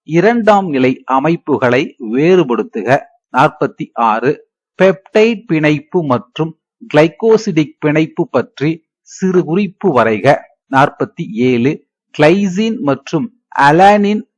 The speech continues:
ஆகியவற்றிலிருந்து உருவாக வாய்ப்புள்ள அனைத்து டைபெப்டைடுகளின்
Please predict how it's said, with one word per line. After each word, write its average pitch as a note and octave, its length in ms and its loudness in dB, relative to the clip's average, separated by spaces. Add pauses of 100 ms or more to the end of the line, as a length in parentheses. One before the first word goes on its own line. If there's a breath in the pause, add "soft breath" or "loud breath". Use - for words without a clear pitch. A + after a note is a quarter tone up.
(220)
ஆகியவற்றிலிருந்து C3+ 1160 -2 (320)
உருவாக F#3+ 720 0 (160)
வாய்ப்புள்ள C#3+ 640 0 (100)
அனைத்து F#3+ 800 -2
டைபெப்டைடுகளின் D#3 1400 0